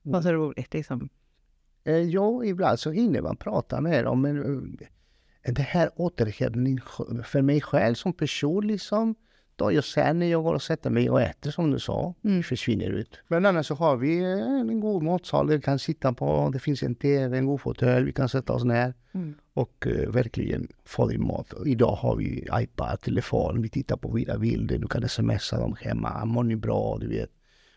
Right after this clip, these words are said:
Speaker 2: Man relaterar så väldigt mycket också när man är här.
Speaker 1: Mm.
Speaker 2: Eh, saker man ser.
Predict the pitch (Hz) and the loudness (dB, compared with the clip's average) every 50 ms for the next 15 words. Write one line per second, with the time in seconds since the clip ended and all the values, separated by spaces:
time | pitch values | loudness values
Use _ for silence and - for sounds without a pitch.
0 | _ - 123 120 117 123 117 120 113 - 131 120 113 104 - - 117 120 117 107 | _ 0 2 2 2 2 2 2 2 2 2 2 2 0 -2 0 2 2 2 2
1 | 107 101 101 110 113 - - _ _ - - 123 120 113 - - - 120 - - | 2 0 2 2 2 0 -2 _ _ 0 0 0 0 0 -4 -8 -8 -8 -8 -6
2 | - - 131 123 127 120 120 123 123 123 113 - 135 117 107 - 113 - _ _ | -4 0 0 2 2 2 2 2 0 0 -2 -2 -2 -2 -2 -2 -6 -10 _ _
3 | _ _ _ - 151 160 165 151 147 104 107 104 101 98 101 104 104 98 95 95 | _ _ _ -8 -6 -4 -4 -2 0 2 2 4 4 4 2 0 -2 -4 -6 -8
4 | - _ _ _ _ - - - 123 - - 107 104 107 104 - - 107 101 104 | -12 _ _ _ _ -8 -4 -2 -2 2 2 4 4 4 2 2 0 0 2 2
5 | 127 139 123 | 0 0 -2